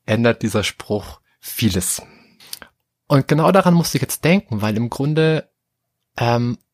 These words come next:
war genau das eingetreten. Ja, ich bin in diese Kicktipp-Figur gestiegen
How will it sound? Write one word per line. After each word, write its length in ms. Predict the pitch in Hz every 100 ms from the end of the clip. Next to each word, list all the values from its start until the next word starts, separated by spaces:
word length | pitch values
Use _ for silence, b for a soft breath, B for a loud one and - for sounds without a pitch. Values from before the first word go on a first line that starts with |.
| _
war 280 | 113 107 120
genau 280 | - 110 113
das 160 | 107
eingetreten. 600 | - 196 - - 90 87 - _ _
Ja, 200 | 107 143
ich 220 | - 160 -
bin 280 | 160 170 165 _ _ _
in 180 | 131 123
diese 320 | 127 123 120 113 _
Kicktipp-Figur 800 | - 247 - 185 - 113 - 107
gestiegen 580 | 107 - 113 123 185